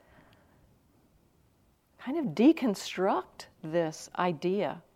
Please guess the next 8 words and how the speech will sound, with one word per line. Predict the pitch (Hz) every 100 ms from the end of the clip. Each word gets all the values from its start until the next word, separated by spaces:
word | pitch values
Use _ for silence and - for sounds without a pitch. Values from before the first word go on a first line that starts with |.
| _ _ _ _ _ _ _
of | 165 -
self. | - - - - - - _ _ _ _ - - _ - - - - - - _ - _ _
So | - 175 160
he | 156
says, | - 160 151 151 - 185 - - - - - _ _ _ _ _ _ _ _ _ _ _ _ _ _ _ _ _ _ _
"Form | - 254 269 269 247
is | 180 170 170
non-self." | 160 156 - 165 139 - -